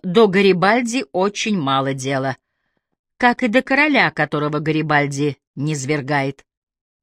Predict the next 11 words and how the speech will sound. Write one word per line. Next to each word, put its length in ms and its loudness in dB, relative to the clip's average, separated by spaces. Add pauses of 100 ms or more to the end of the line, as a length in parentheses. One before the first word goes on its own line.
(240)
Они 280 0
просто 400 -2
все 220 -2
с 120 -2
ума 240 4
посходили, 720 -4 (540)
потому 320 2
что 200 -2
в 100 -6
кои 340 4
веки 540 2